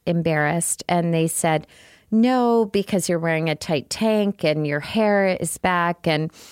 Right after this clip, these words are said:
someone came up to me and said, "I slept with that book by my bedside because my hair fell out and I knew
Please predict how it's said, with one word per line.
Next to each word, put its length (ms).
someone 500
came 220
up 180
to 120
me 140
and 160
said, 300
"I 120
slept 340
with 160
that 180
book 340
by 220
my 200
bedside 640
because 380
my 140
hair 200
fell 260
out 340
and 100
I 140
knew 400